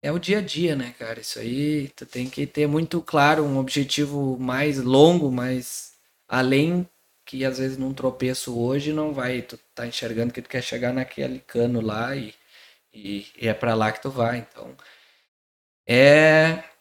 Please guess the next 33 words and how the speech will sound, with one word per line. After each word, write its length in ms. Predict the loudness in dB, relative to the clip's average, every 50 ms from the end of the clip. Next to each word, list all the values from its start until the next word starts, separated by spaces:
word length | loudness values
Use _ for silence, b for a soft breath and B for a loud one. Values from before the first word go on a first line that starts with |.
| _ _ -6
é 140 | 0 2 4
isso, 300 | 6 6 4 4 2 -4
assim, 300 | -4 -2 -2 0 2 2
eu 60 | 2
diria 300 | 2 2 4 4 4 4
que 120 | 4 4 4
hoje 280 | 6 6 6 4 2
o 40 | 2
maior 340 | 2 2 4 6 6 4 4
desafio 500 | 2 2 0 0 0 0 -2 -2 -2 0
do 140 | 0 -2 -2
profissional, 580 | 0 -2 -4 -2 -2 -4 -2 0 0 0 0
na 140 | 2 2 0
minha 180 | 2 2 2 0
opinião, 480 | 0 0 -2 0 0 0 0 2 2 0
é 60 | 0
ter 160 | -2 -2 -2
isso. 420 | 0 0 0 -2 -4 -8 -14 -16 -18 -16
Às 160 | -16 -12 -4
vezes 200 | -2 -2 0 0
a 60 | -2 -2
gente 320 | 0 -2 -2 -2 -4 -6
vê, 320 | -2 0 2 2 2 0 -2 -8 -20 _ _ _
falo 500 | -8 -4 -2 0 0 2 0 0 -2 -6 _ _ _ _ _ _ _ _ _ _ _ _ _ _ _ _ _ _ 0 2
sem 120 | 2 4
problema 420 | 6 4 4 6 4 4 4 4
nenhum 240 | 2 2 2 0 -2
pra 140 | -2 -2 -4
vocês. 400 | -4 -4 -8 -6 -4 -2 -2 -2
Já 120 | -2 -2
vi 160 | 0 0 0 2
muitos 460 | 2 2 2 4 4 4 2 2 0
veterinários 960 | -2 -2 -2 0 0 0 0 0 2 2 4 4 2 2 0 -4 -6 -12